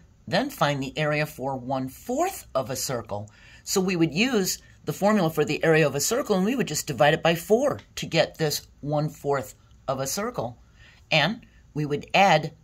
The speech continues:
the two areas together to get a total area. We're finished with lesson nine point three, and we're gonna be moving on to nine point four,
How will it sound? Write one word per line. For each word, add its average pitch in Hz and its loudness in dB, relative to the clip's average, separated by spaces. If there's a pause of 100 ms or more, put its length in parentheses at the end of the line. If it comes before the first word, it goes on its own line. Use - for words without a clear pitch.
(120)
the 147 -6
two 185 -4
areas 151 0
together 208 0 (200)
to 208 -8
get 135 -6
a 147 -4
total 208 -2
area. 196 -4 (2750)
We're 127 -2
finished 185 -2
with 127 -6
lesson 131 2
nine 151 2
point 123 0
three, 208 -2
and 143 2
we're 143 0
gonna 185 -2
be 185 -2
moving 254 4
on 226 2
to 196 0
nine 180 0
point 151 -2
four, 156 2